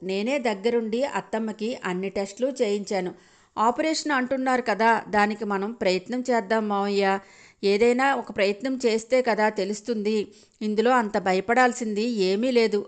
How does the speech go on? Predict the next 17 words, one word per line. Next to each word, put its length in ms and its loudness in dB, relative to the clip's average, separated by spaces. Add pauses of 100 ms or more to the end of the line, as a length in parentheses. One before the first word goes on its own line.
అని 240 -2
దర్శిని 600 -2
ధైర్యం 440 0
చెప్పింది 360 0
గాని 380 0 (140)
మనసులో 460 -2
భయంగానే 720 0
ఉంది 340 -4
దర్శినికి 580 -6
కూడా. 280 -2 (540)
"ఇప్పుడు 260 -2
నన్ను 240 0
ఏం 260 -2
చేయమంటావు 520 2
అమ్ములు?" 460 2 (180)
అన్నాడు 440 0 (160)
చిన్నపిల్లాడిలా. 680 -2